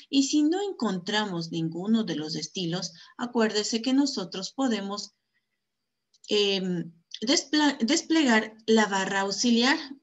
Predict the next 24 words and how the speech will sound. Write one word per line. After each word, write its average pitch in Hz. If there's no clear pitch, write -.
y 277
acuérdese 339
que 294
lo 247
hacemos 277
desde 233
este 269
icono 262
de 220
la 180
partecita 185
de 196
acá 175
abajo. 170
Quiero 339
que 370
observen, 185
tenemos 202
flecha 220
hacia 220
arriba, 220
flecha 202
hacia 208
abajo, 220